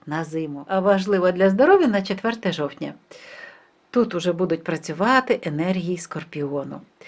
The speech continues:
Тому важлива корисна, низькокалорійна,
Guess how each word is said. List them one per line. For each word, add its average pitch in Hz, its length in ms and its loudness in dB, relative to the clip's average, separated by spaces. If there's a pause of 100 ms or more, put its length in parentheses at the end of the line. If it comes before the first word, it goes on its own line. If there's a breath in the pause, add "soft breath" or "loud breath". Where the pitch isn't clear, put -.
(240 loud breath)
Тому 220 640 2 (400 loud breath)
важлива 170 760 0 (280 loud breath)
корисна, 185 800 0 (140)
низькокалорійна, 180 1600 -2